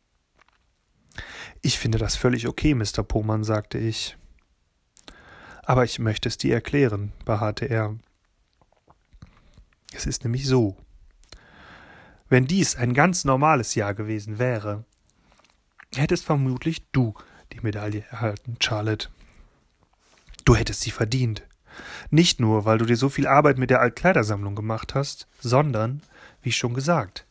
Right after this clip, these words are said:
weil du zu allen so besonders nett gewesen bist. Ich weiß noch, als ich dich gebeten habe, Orgis Willkommensfreundin zu sein,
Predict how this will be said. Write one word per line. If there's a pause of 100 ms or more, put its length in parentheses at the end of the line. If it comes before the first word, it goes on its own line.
(460)
weil
du
zu
allen
so
besonders
nett
gewesen
bist. (960)
Ich
weiß
noch,
als
ich
dich
gebeten
habe,
Orgis
Willkommensfreundin
zu
sein,